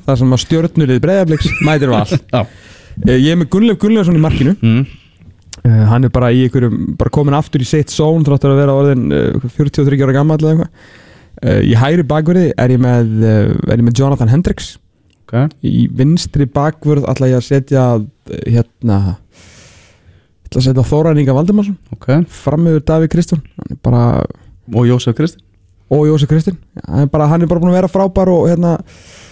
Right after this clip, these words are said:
Speaker 1: svo mikið power í honum, þetta er akkurat gæði sem myndi sérstaklega vilja hafa í, í bikarúrslitaleik.
Speaker 2: Mhm.
Speaker 1: Hann náttúrulega getur þeyst fram vænginn, er náttúrulega fyrrverandi sóknarmaður og miðjumaður, búinn að standa sig alveg hrikalega vel og akkurat svona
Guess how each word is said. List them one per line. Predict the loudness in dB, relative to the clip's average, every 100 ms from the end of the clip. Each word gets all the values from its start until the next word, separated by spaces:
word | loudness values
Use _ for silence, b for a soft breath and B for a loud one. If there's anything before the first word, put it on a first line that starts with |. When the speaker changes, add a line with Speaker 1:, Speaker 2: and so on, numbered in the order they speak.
| B -2
Speaker 1:
svo | 0
mikið | 2 0
power | 0 0 2 2
í | 2
honum, | 0
þetta | 0
er | 0
akkurat | 0 0
gæði | 0 2
sem | 2
myndi | 2 2
sérstaklega | 0 -2 -2 0
vilja | 2 2
hafa | 2 2
í, | 2 0
í |
bikarúrslitaleik. | 0 0 0 0 -2 -2 -6 -8 _ _ -2
Speaker 2:
Mhm. | 0 0 -4 -2
Speaker 1:
Hann | 0
náttúrulega | 0 0
getur | 0 0 0
þeyst | -2 0
fram | 0 0
vænginn, | 0 0 0
er | 0
náttúrulega | 0 0
fyrrverandi | 0 0 0
sóknarmaður | 0 0 2 2 2
og | 2
miðjumaður, | 2 2 2 0
búinn | 0 -2
að |
standa | 0 -2 0
sig |
alveg | 0 0
hrikalega | 0 0 0 2 2
vel | 0
og | -2 B B B -6
akkurat | -4 -2 -2 0
svona | 0